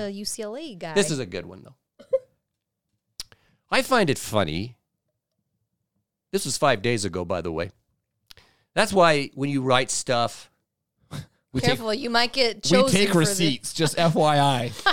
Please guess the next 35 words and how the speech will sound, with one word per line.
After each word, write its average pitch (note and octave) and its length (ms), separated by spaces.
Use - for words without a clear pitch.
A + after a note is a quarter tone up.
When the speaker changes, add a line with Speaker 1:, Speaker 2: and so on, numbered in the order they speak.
Speaker 1:
<laughs> - 280
Speaker 2:
I G#3+ 160
find C#4 300
it G#3+ 100
funny D3 560
that D3 100
U G3+ 240
C F#3+ 220
L C#3 160
A G#2 180
beat A2 240
the C3 80
crap A2 500
out A2 120
of F#2 100
Utah F2+ 420
by B2 160
about C3 280
seventeen F#2+ 500
points, C#2+ 460
and E2+ 140
in F2+ 140
late, B2 320
and A#2 120
in A#2+ 120
the A2 80
late C3+ 320
pick - 320
six - 560
with A2+ 120
no B2 180
time A#2 320
on A2 120
the G#2+ 80
clock, F#2+ 420